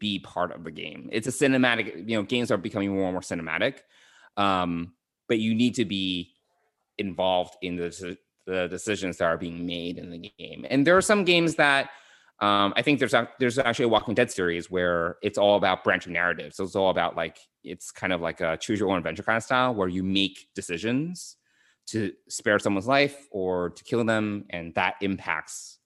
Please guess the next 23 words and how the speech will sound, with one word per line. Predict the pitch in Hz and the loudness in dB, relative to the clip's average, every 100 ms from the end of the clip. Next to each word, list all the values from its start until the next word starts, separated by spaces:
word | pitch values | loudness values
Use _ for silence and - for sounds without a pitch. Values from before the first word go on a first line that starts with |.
| - | -14
the | |
story | 95 - 80 69 | -10 -8 -8 -10
for | 76 87 | -10 -8
the | |
rest | 76 - | -8 -8
of | 80 | -10
the | |
game. | 78 98 135 _ _ _ _ _ _ | -6 -6 -8 _ _ _ _ _ _
Um, | 90 90 87 87 87 | -4 -2 0 0 -2
whereas | 98 104 98 | 2 2 4
something | 104 95 | 0 0
like | 95 | 4
this | 135 110 - | 6 6 2
is | 92 | -2
like, | - 85 85 | 0 0 -2
you | |
know, | 85 80 | -6 -6
there's | 85 87 | -8 -4
a | |
very | 85 | -4
specific | 82 - - 85 | -6 -8 -6 -6
set | - - - | -6 -8 -6
storyline. | 85 80 78 80 98 | -4 -4 -4 -6 -12